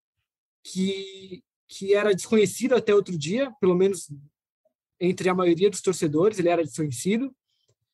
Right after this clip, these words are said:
É, e de que forma eles pretendem recuperar esse investimento?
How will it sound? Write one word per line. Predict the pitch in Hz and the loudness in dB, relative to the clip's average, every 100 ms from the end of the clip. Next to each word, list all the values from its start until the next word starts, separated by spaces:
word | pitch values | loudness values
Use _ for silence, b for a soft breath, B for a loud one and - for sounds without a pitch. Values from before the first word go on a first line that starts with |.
| _ _ _ - | _ _ _ -4
É, | 185 190 202 196 190 - _ _ _ | 0 2 2 0 -4 -10 _ _ _
e | 202 | -2
de | 208 | 0
que | 247 | -2
forma | 233 240 285 | 0 2 4
eles | 302 254 | 2 -2
pretendem | 277 240 269 254 | -4 -2 0 0
recuperar | 226 - 226 220 | 0 2 4 4
esse | 220 226 | 2 0
investimento? | 214 - 202 175 156 131 - | -2 0 0 2 0 -4 -10